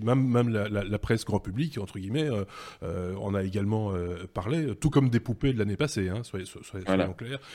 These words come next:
Speaker 1: Parce que, voilà, c'est, c'est comme ça que ça, <laughs> ça finit, finit par, par, par filtrer aussi. Alors qu'ils auraient rien dit, ils auraient même donné le prix.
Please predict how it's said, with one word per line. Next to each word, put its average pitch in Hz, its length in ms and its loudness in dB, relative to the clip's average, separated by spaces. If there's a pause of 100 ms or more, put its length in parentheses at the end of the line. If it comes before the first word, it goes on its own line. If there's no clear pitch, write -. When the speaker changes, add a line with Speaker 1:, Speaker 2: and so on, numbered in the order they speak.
(180)
Speaker 1:
Parce - 160 -2
que, 131 80 -2 (100)
voilà, 117 240 2
c'est, 104 220 -2
c'est 98 140 -8
comme 104 140 -4
ça - 120 -2
que - 80 -8
ça, 107 220 2
<laughs> 147 200 2
ça - 200 -4
finit, 120 220 -8
finit - 300 -4
par, - 220 -8 (120)
par, 107 160 -8
par 107 200 -6
filtrer 107 400 -6
aussi. 104 280 -6 (280)
Alors 170 240 4
qu'ils 156 380 4
auraient 147 100 4
rien 139 260 0
dit, 135 300 -2
ils 120 140 4
auraient 160 160 6
même 151 220 6
donné 139 200 6
le 190 80 0
prix. 127 320 2